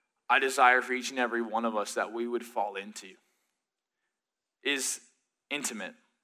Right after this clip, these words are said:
There's intimate friends. So you have your family, you have your friends, you have your intimate friends. These are the type of relationships that, you know what, when you are stuck,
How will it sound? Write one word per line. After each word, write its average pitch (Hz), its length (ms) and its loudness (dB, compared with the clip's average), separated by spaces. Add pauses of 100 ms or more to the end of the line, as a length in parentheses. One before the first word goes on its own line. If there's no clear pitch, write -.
(140)
There's 127 180 -2
intimate 120 380 -8
friends. 90 420 -18 (640)
So - 160 -12
you 117 60 4
have 123 100 4
your 120 100 -2
family, 139 540 2 (240)
you 131 100 4
have 120 80 6
your 113 120 2
friends, 123 600 2
you 139 140 -2
have 147 180 4
your 135 120 0
intimate 127 420 -6
friends. 92 460 -12 (360)
These 170 460 2
are 160 160 8
the 156 100 6
type 151 420 8
of 160 100 0
relationships 139 1120 0 (260)
that, 139 200 6
you 143 120 -2
know 147 180 6
what, 135 320 6
when 139 200 2
you 170 300 2
are 147 180 8
stuck, - 600 4